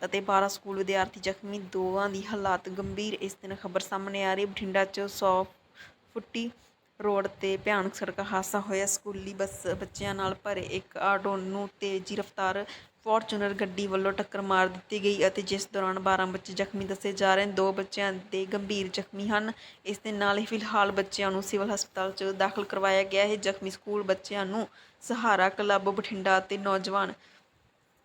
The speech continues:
ਵੈਲਫੇਅਰ ਸੁਸਾਇਟੀ ਦੇ ਮੈਂਬਰਾਂ ਨੇ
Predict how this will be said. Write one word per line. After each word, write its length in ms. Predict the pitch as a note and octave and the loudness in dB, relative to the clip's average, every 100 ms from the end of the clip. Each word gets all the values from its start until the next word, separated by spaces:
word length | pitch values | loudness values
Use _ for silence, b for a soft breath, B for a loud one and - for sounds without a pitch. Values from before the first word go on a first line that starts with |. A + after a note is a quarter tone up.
| - | -6
ਵੈਲਫੇਅਰ 720 | G#3+ G#3 - G#3+ G3+ G3 G3+ B B - | -2 0 0 0 2 2 0 B B -8
ਸੁਸਾਇਟੀ 480 | A#3 A#3 G#3 A3+ G#3+ | 2 4 4 4 2
ਦੇ 200 | F#3+ G3 | 2 4
ਮੈਂਬਰਾਂ 480 | F#3+ F#3+ F#3 G3 G3 | 2 2 2 2 0
ਨੇ 240 | F#3+ F#3+ | -2 -2